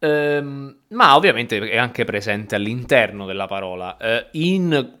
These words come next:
in, con forza e frequenza abbondantemente inferiore rispetto, non so, ai dialetti della lingua, ai dialetti pugliesi, ad esempio, della lingua centro-meridionale, quindi barese, foggiano, eccetera, eccetera, però c'è. Ma quello che a noi ci interessa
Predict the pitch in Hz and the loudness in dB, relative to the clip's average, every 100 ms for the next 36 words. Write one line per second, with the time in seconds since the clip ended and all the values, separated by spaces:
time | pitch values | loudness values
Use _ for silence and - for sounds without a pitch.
0 | - 147 151 139 151 143 - - 180 202 | -8 -4 -4 0 0 0 -14 4 8 8
1 | 202 - - 175 151 123 - 131 123 135 | 4 -2 0 2 2 0 -2 -2 2 0
2 | 143 - 131 117 120 123 127 131 127 139 | 0 -2 0 0 0 -2 -4 -4 -4 -2
3 | 175 175 131 123 - 123 127 127 110 101 | -2 -2 -4 -6 -6 -4 0 2 2 -2
4 | 95 - 113 101 - 95 92 107 90 95 | -10 -10 -8 -10 -12 -12 -8 -8 -8 -6
5 | 98 101 95 - 95 - _ _ _ - | -6 -6 -8 -14 -14 -14 _ _ _ -8
6 | 107 101 101 104 101 98 92 110 107 110 | -6 -4 -6 -8 -4 -4 -4 -6 -4 -6
7 | 110 104 104 101 107 95 92 98 98 98 | -8 -12 -8 -6 -6 -6 -10 -10 -10 -8
8 | 95 98 101 98 101 98 98 92 95 117 | -8 -6 -6 -4 -6 -8 -10 -8 -6 -2
9 | 143 92 95 92 90 90 98 95 87 95 | 0 -2 -8 -10 -12 -8 -6 -8 -14 -16
10 | 90 95 92 - 175 - - 98 120 127 | -10 -10 -10 -6 -2 -2 0 0 0 -2
11 | 95 - - - _ _ _ _ _ _ | -8 -10 -14 -14 _ _ _ _ _ _
12 | 160 175 311 214 135 131 143 123 110 110 | -2 0 2 0 2 2 0 -4 -4 -4
13 | 98 - - 147 202 | -4 -8 -10 -10 -14